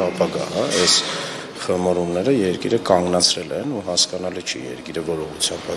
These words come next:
գնելու։ Այսօր այդ իրադարձությունները նույնիսկ հաշվի առնելով ընտրություններ պետք է անել արդեն, որովհետև այդ իրադարձությունները ենթադրենք վեց ամիս էլ տևի կամ մի տարի էլ տևի, այդ, ը,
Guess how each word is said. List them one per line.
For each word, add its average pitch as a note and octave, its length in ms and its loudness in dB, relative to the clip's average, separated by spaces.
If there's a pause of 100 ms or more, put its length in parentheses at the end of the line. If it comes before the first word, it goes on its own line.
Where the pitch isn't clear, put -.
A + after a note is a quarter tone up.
գնելու։ F#2 380 4 (720)
Այսօր A2+ 400 8 (300)
այդ F2+ 200 0
իրադարձությունները F2+ 1000 4
նույնիսկ D#2 420 0
հաշվի D2 360 0
առնելով D#2+ 440 0
ընտրություններ E2 600 -2
պետք D#2+ 260 2
է G2 80 6 (200)
անել D#2 200 -6 (100)
արդեն, - 360 2
որովհետև E2+ 1000 0
այդ F2 180 4
իրադարձությունները F2 1000 6
ենթադրենք F2+ 580 4
վեց F2 260 6
ամիս - 300 0
էլ - 160 -8
տևի G#2+ 300 2 (640)
կամ G2+ 240 4
մի F#2 160 2
տարի F2 280 4
էլ D2+ 120 -4
տևի, - 360 0 (440)
այդ, - 120 -8 (280)
ը, G2 120 -2